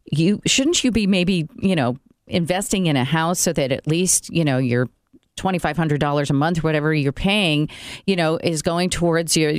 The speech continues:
the equity in your home or something." She, "But I don't know where I wanna live yet, and I don't know what I wanna do." And I, it's just been, so the other night, she, she basically said, "Oh, I'm burning through my savings." I said, "Well, yeah,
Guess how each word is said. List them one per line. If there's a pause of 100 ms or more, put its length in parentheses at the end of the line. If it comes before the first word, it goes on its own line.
the
equity
in
your
home
or
something."
She,
"But
I
don't
know
where
I
wanna
live
yet,
and
I
don't
know
what
I
wanna
do."
And (580)
I,
it's
just
been,
so
the
other
night, (100)
she,
she
basically
said,
"Oh,
I'm (160)
burning
through
my
savings."
I
said,
"Well,
yeah,